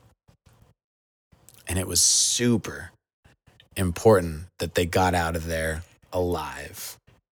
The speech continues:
So before they packed up, they got a good night's sleep, and the adventure had just begun.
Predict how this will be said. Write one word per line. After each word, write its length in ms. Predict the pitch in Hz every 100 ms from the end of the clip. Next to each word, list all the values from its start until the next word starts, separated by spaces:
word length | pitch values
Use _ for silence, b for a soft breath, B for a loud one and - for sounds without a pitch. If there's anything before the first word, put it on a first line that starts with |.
| _ _ _ _ _ _ _ _ _ _ _ _ _ _ _ _ -
So 180 | 92
before 380 | 85 82 113 117
they 140 | 131 127
packed 380 | 139 135 131
up, 340 | 156 123 110 - _ _ - _ -
they 120 | -
got 200 | 85 85
a 60 |
good 380 | 90 - 104 110
night's 380 | 117 117 127 117
sleep, 500 | - 143 113 90 - - - _ _ _ _ _ _ _ _ _ _ _ -
and 140 | 92
the 120 | 87
adventure 680 | 78 80 104 101 - - - _ _ -
had 280 | - 104 98
just 580 | - 95 87 - - - _ _
begun. 440 | - 92 90 71